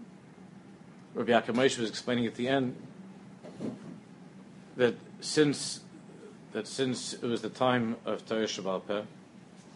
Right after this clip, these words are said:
and the, there was a great nisayon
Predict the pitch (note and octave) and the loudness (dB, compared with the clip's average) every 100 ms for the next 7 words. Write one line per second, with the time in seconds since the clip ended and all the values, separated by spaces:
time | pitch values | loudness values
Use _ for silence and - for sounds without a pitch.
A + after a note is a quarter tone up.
0 | - - - - - - - - C3+ C#3 | -20 -20 -20 -18 -18 -18 -10 6 10 10
1 | C3+ C3+ B2+ - B2 A#2 A#2+ A#2 A#2+ C#3 | 10 4 0 -4 -2 2 4 4 0 -2
2 | A#2+ B2 A2 G#2 A#2+ C#3+ A#2+ A#2 - C3 | -2 0 0 2 4 4 0 -2 2 4
3 | B2 A2 G#2+ | 4 0 -6